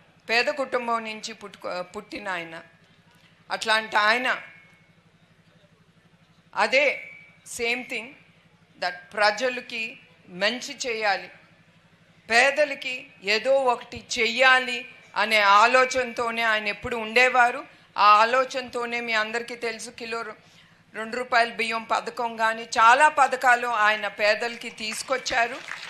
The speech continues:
ఆయన చాలా చివరి వరకు ఆయన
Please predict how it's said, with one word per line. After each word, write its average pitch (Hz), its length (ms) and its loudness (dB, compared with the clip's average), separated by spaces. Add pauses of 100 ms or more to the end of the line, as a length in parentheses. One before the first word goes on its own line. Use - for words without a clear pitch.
(1500)
ఆయన 226 460 4 (440)
చాలా 247 500 6 (300)
చివరి 262 260 6
వరకు 254 360 4
ఆయన 214 420 2